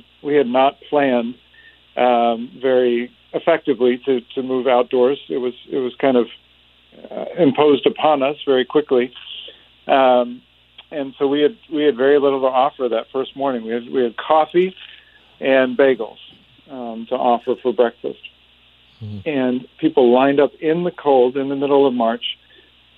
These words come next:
Speaker 1: for a cup of coffee and for a bagel. And after they got it, they would walk over to me and say, "Thank you so much for being open today." Um, and I thought, "Wow, this is, this is a hundred years ago,"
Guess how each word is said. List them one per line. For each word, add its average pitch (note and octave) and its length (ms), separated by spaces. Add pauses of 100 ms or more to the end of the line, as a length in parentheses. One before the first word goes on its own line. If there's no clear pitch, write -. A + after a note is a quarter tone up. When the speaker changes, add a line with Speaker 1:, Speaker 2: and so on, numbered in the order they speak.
(120)
Speaker 1:
for C3 340
a C#3 60
cup C#3 260
of C#3 80
coffee C3+ 460
and A#2+ 180
for B2+ 140
a B2 60
bagel. C3 480
And C3+ 140
after D3 300
they C#3+ 140
got C3+ 280
it, D3 100
they C#3 100
would B2+ 140
walk C3 340
over C#3 280
to C3 140
me C3 180
and B2 220
say, C3 120 (120)
"Thank C#3+ 320
you D3 80 (200)
so C3+ 220
much C3+ 320
for C#3 100
being B2 280
open C#3 400
today." A#2 440 (920)
Um, B2+ 600 (180)
and D3 180
I C#3+ 160 (100)
thought, C#3 360
"Wow, D#3 640
this E3 220
is, C#3+ 260 (540)
this D#3 440
is C#3+ 180 (400)
a C#3+ 60
hundred D#3 420
years D#3 440
ago," A2+ 460